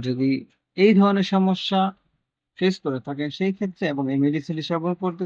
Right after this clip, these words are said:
চান, তাহলে অবশ্যই একজন অভিজ্ঞ ডক্টরের পরামর্শ নিয়ে সেবন করবেন। কোনোভাবেই ডক্টরের পরামর্শ ছাড়া মেডিসিন সেবন করবেন না, অথবা অন্য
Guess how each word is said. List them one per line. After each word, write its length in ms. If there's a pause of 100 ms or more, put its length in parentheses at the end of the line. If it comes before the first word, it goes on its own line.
চান, 220
তাহলে 280
অবশ্যই 400 (120)
একজন 280
অভিজ্ঞ 320 (120)
ডক্টরের 420
পরামর্শ 460
নিয়ে 220
সেবন 200 (120)
করবেন। 300 (600)
কোনোভাবেই 580
ডক্টরের 400
পরামর্শ 380 (180)
ছাড়া 260
মেডিসিন 440
সেবন 200 (120)
করবেন 320 (120)
না, 80 (680)
অথবা 320 (180)
অন্য 180